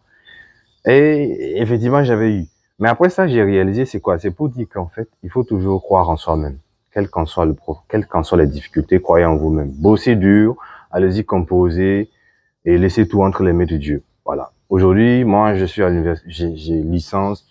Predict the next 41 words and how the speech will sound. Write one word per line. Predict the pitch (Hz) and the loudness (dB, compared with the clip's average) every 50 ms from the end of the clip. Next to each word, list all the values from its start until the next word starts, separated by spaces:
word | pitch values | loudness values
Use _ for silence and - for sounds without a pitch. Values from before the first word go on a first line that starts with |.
| _ | _
master, | 87 - 104 104 - - 92 85 - | -6 -4 -4 -4 -4 -4 -4 -4 -4
tout | - 87 | -6 -8
ça, | - - 82 | -6 -4 -2
là, | 78 73 | -2 -2
j'ai, | 69 73 71 69 73 71 - _ _ _ _ _ _ _ _ - | -2 -4 -6 -6 -6 -10 -18 _ _ _ _ _ _ _ _ -8
voilà, | - - 71 71 71 | -6 -6 -6 -6 -10
je | 80 | -10
travaille. | 80 - 90 82 80 80 78 - - - _ _ _ _ | -4 -2 0 2 2 2 2 0 -2 -6 _ _ _ _
Mais | 92 90 | -2 0
je | 90 | 0
croyais | - 95 90 90 | 2 2 2 2
même | 90 101 110 104 | 2 2 2 2
pas | 104 98 | 0 0
que | - 101 | -2 -2
j'allais | 87 82 80 82 85 | -2 0 0 0 0
arriver | 82 76 71 71 80 | 0 0 -2 -2 -4
à | 76 69 | -4 -4
là. | 67 - - _ _ _ _ _ _ _ _ _ _ _ _ _ _ _ _ - | -6 -12 -18 _ _ _ _ _ _ _ _ _ _ _ _ _ _ _ _ -2
Mais | 90 101 117 135 156 156 | 0 2 2 2 2 0
c'est | 143 - 104 | 0 -2 0
pas | 85 113 117 | 0 2 2
pour | 107 101 | 2 2
dire | 92 104 92 | 2 2 2
qu'on | 101 104 95 | 2 2 2
a, | 92 85 82 78 76 76 | 2 2 2 0 0 0
que | 98 92 | -2 0
j'ai | 80 85 | 0 0
réussi, | 78 76 80 80 76 - - 98 87 - | 0 0 0 -2 -4 -4 -4 -6 -4 -4
tout, | 95 90 | -6 -10
tout, | - 82 | -12 -14
tout, | - - 90 90 | -12 -8 -8 -6
mais | 82 78 76 | -6 -6 -8
c'est | - 80 67 | -8 -12 -12
pour | - 104 90 | -10 -8 -8
dire | 85 82 | -8 -8
qu'il | - - 82 | -10 -12 -12
faut | - - 76 | -12 -14 -16
toujours | - _ - 85 82 | -14 _ -6 -6 -6
croire | - - 87 82 78 73 | -4 -2 0 0 0 0
en | 73 71 | -4 -6
vous-même. | 69 78 87 80 78 73 67 65 | -2 0 0 2 2 0 -2 -6